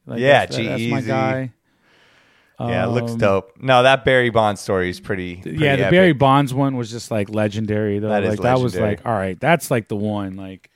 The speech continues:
Speaker 2: I know. That's the craziest thing when I get these gigs and I'm D J ing for people that
Speaker 1: Oh, I
Speaker 2: either,
Speaker 1: heard
Speaker 2: like
Speaker 1: your Bill Murray story. That one is, like
Speaker 2: <laughs>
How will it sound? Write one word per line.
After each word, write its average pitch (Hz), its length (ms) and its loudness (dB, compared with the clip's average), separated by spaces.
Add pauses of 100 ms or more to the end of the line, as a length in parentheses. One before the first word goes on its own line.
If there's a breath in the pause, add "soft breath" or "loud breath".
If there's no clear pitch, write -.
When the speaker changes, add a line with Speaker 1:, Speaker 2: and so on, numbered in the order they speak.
(120)
Speaker 2:
I 95 120 -6
know. 87 320 -6 (260 loud breath)
That's 139 180 4
the 185 80 0
craziest 117 520 2
thing 107 180 2
when 104 140 0
I 107 80 4
get 104 200 -4
these 104 200 -8
gigs 104 340 -4
and 98 120 -6
I'm 98 120 -6
D 104 200 -10
J 110 160 -10
ing 107 60 -12
for 104 140 -18
people 107 380 -6
that 98 220 -2 (340 loud breath)
Speaker 1:
Oh, 120 60 -2
I 165 120 6
Speaker 2:
either, 180 100 6
Speaker 1:
heard 208 60 8
Speaker 2:
like 202 160 6
Speaker 1:
your 120 60 -6
Bill 175 200 8
Murray 180 320 6
story. 98 420 0
That 165 340 2
one 110 280 0
is, 98 220 -6
like 104 380 -6
Speaker 2:
<laughs> - 100 -12